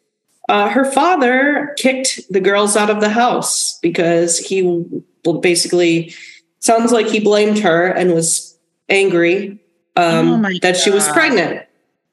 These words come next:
Speaker 1: But apparently he had a change of heart and eventually allowed the girls to move back in.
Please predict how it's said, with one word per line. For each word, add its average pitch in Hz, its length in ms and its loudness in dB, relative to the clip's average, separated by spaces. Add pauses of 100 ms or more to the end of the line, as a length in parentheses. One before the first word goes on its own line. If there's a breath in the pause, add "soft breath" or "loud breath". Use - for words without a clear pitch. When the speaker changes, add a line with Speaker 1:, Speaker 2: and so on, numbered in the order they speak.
(500)
Speaker 1:
But 214 500 0 (120)
apparently 240 560 2
he 220 120 2
had 202 140 2
a 196 100 0
change 196 280 2
of 175 140 -2
heart 170 500 0 (140)
and 160 540 0 (160)
eventually 180 880 0 (200)
allowed 170 440 2
the 170 60 2
girls 165 320 0
to 170 100 -2
move 160 300 0 (260)
back 147 320 -2
in. - 300 -2